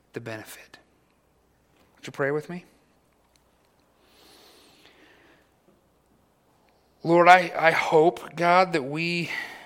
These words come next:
see and recognize that we profaned your name, and, and I hope, Lord, there's a sense that we are ashamed of that.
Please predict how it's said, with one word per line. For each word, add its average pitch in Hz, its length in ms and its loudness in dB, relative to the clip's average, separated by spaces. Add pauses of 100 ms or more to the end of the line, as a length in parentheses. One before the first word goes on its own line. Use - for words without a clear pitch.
(1900)
see 180 460 0
and 151 120 0
recognize 165 840 2
that 147 100 -6
we 143 140 -6
profaned 151 520 -6
your 147 120 -4
name, 147 340 -2
and, 120 160 -8
and 120 180 -12
I 120 80 -12
hope, 135 300 -8
Lord, 147 240 -2
there's 131 220 -6
a 123 80 -10
sense 143 340 -8
that 131 100 -8
we 127 160 -4
are 139 80 0
ashamed 131 420 -6
of 117 120 -12
that. 110 320 -10